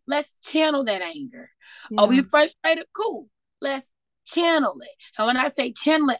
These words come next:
Speaker 1: I direct it. I tell it where to go. "Oh, I need to paint for a sec."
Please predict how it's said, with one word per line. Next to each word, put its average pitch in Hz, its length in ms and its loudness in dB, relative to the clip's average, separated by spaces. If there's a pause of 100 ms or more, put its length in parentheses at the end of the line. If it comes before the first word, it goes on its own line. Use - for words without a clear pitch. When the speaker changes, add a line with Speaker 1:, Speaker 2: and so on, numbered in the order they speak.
(120)
Speaker 1:
I 269 200 4
direct 190 500 -4 (100)
it. - 80 -20 (160)
I 262 340 0
tell 196 140 -8
it 180 180 -16
where 320 260 -20
to 320 80 -16
go. - 360 -14 (380)
"Oh, 220 80 4
I 247 100 4
need 277 140 2
to 285 80 -4
paint 330 340 0
for 330 140 2
a 320 80 -4
sec." 339 280 -4